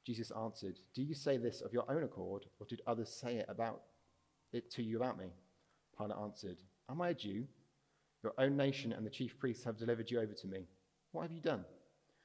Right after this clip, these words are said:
Jesus answered, "My kingdom is not of this world. If my kingdom were of this world, my servants would be here fighting. I might not be delivered over to the Jews.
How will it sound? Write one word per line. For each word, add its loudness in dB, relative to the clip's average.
Jesus 0
answered, 0
"My 2
kingdom 0
is -6
not 2
of 4
this -6
world. -2
If -2
my 0
kingdom 4
were 6
of 2
this -4
world, 0
my -4
servants 2
would -2
be 0
here 0
fighting. -4
I 0
might 6
not 0
be 2
delivered 4
over 4
to -8
the -2
Jews. -6